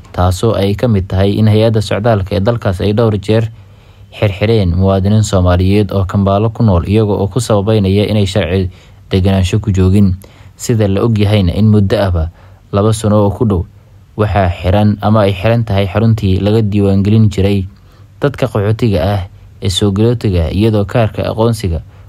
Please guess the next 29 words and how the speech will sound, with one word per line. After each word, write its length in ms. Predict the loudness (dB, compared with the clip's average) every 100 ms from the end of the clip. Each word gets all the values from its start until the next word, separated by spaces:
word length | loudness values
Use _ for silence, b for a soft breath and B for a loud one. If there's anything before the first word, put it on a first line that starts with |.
| B
qofka 320 | -6 -4 -4 -2
haysta 400 | 0 0 -4 -2
uu 80 | 0
la 140 | 0
mid 160 | 0 0
yahay 400 | 0 0 0 -2 -8 B B -16
isaga 320 | -4 -2 -2
oo 100 | -4
sharci 300 | -2 -4 -4 -4
deganaansho 560 | -2 0 0 0 0
oo 120 | -2 -2
kale 200 | 0 0
ah 80 | -2 -8 B B B -6 -2
haysta. 400 | -2 -2 -4 -6 -16 -20
Soomaalida 400 | -4 0 2 2
badankood 480 | 0 0 0 -2 0
ayaana 320 | 0 2 2
waddanka 320 | 2 0 -2
ku 140 | 0 0
jooga 400 | 2 2 0 -4 b b b -10
aqoonsiga 480 | -2 0 2 0 -2
qaxootiga. 540 | -2 -4 0 0 -2
Sidaas 300 | -2 -2 0
daraaddeed, 400 | 0 0 0 -2 -4 B B B
siihayaha 640 | -8 0 2 2 2 0 0
ayaa 320 | 2 2 0
codsaday 320 | -2 -2 0 0
in 80 | 0
arrintaasi 640 | 0 0 0 -2 -2 -4